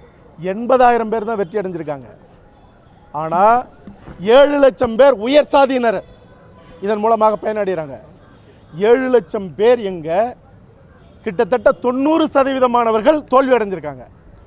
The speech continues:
அதாவது, இந்திய அளவுலயே. அப்ப, வெறும்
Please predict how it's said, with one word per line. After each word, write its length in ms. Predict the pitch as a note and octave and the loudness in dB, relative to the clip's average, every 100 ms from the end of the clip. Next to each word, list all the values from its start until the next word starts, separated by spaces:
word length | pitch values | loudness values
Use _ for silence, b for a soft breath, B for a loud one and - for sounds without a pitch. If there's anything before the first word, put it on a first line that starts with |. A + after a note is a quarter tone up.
| - _ | -20 _
அதாவது, 300 | F#3+ A#3 G#3+ | 0 0 0
இந்திய 300 | A#3+ C#4 C#4+ | -4 0 2
அளவுலயே. 360 | B3+ A3 D#3 F#2+ - - - - _ - - - - _ | 2 0 -6 -14 -20 -20 -20 -20 _ -20 -20 -20 -20 _
அப்ப, 500 | D#3+ D3+ G3+ B3+ C4 - - - - | -10 0 2 2 -2 -12 -20 -20 -10
வெறும் 360 | D3 G#3 C#4 C4+ | -4 -2 -4 -8